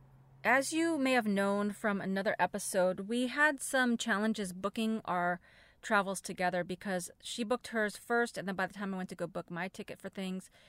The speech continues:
those flights were either booked or they were just a lot more. So some of the flights we weren't able to take together, even though we were traveling together, which is kinda crazy. But anyways, this was one of those times. So my flight left early in the morning. I got on my flight, I got to Cordoba, and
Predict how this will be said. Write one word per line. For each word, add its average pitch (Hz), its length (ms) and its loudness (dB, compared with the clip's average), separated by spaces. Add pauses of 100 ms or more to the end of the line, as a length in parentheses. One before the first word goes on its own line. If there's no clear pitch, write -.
(440)
those 214 160 0
flights 208 280 0
were 220 80 -8
either 185 120 -2
booked 220 380 2
or 180 100 -2
they 180 140 2
were 175 140 -2
just 170 180 -8
a 190 60 -6
lot 175 180 -2
more. 180 260 -2
So 180 460 0
some 269 260 -2
of 349 60 4
the 370 80 2
flights 214 380 0
we 214 80 -4
weren't 202 240 -2
able 202 160 -6
to 170 60 -4
take - 280 -6
together, 165 460 -2
even 233 200 -6
though 269 80 -6
we 269 120 -6
were 190 100 -6
traveling 175 420 -6
together, - 280 -10
which 170 180 -14
is - 220 -16 (160)
kinda 180 180 -8
crazy. 160 340 -10
But 202 200 -6
anyways, 196 340 -2
this 240 180 0
was 392 120 -4
one 254 100 -2
of 240 60 -2
those 214 160 -4
times. 208 360 -6 (500)
So 226 420 4
my 220 240 0
flight 226 400 0
left 196 400 -2
early 220 260 0
in 208 80 -2
the 185 80 -2
morning. 190 480 -4 (100)
I 190 140 2
got 190 180 6
on 262 160 6
my 294 140 4
flight, 214 460 2
I 190 80 -2
got 190 240 -2
to 220 340 -4
Cordoba, 226 500 0
and 208 380 2